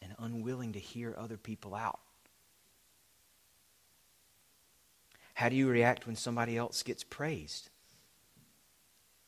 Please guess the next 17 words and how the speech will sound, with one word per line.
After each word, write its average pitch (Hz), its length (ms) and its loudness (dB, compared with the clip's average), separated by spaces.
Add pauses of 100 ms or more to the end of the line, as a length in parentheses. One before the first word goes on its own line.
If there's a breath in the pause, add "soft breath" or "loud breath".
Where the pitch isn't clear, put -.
(720 soft breath)
When 113 120 0
your 113 160 2
insights 123 600 0
or 98 80 -4
ideas 104 500 -2
go 110 260 0
unregarded? 110 680 -2 (2250 loud breath)
So, - 220 0 (1200)
in 107 80 -8
biblical 143 380 8
terms, 113 640 -2 (1800 soft breath)
your 123 220 4
wisdom 123 600 6 (800 soft breath)
might 127 280 6
have 107 200 -2
led 139 220 6
you 92 220 -6